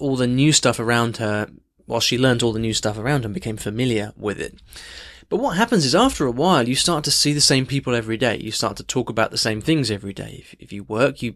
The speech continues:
probably deal with the same subject matter at work every day. So in that kind of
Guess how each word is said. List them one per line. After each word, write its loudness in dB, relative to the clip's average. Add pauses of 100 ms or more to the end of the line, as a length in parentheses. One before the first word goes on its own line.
probably -6
deal 0
with -6
the -6
same -2
subject -2
matter -4
at -8
work 2
every -6
day. -8 (920)
So 8 (300)
in 2
that 2
kind 4
of -2